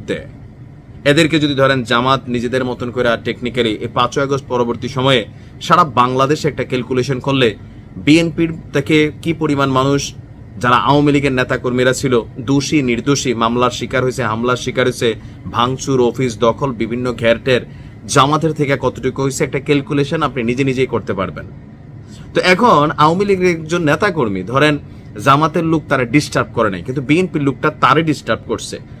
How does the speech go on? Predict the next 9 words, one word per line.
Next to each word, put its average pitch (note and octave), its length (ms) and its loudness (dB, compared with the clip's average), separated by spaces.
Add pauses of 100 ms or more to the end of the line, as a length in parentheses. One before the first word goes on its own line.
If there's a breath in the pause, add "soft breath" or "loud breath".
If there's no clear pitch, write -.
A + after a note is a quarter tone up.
(240 loud breath)
তো D#3 100 4
যারে C#3+ 380 4
ডিস্টার্ব F#3+ 400 -2
করলো F3+ 160 0
তার F3 240 2
পরিবারে E3 360 2
দশটা C3+ 400 0
ভোট B2 240 -4
আছে। A#2 260 0